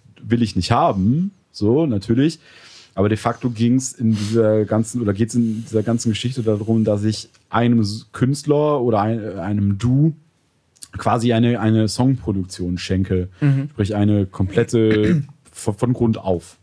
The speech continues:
Speaker 1: sozusagen, ne? Ähm, warum jetzt Solo und nur Du's?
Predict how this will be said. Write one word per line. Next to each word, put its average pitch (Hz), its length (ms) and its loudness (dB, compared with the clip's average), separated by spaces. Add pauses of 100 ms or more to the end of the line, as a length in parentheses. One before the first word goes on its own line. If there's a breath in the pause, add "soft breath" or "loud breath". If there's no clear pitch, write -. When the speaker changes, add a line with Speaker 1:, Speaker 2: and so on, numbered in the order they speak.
(120)
Speaker 1:
sozusagen, 85 540 -10
ne? 120 260 -2 (720 soft breath)
Ähm, 98 640 0
warum 110 340 0
jetzt 113 180 0
Solo 143 400 4
und 127 340 2
nur 117 180 2
Du's? 143 500 0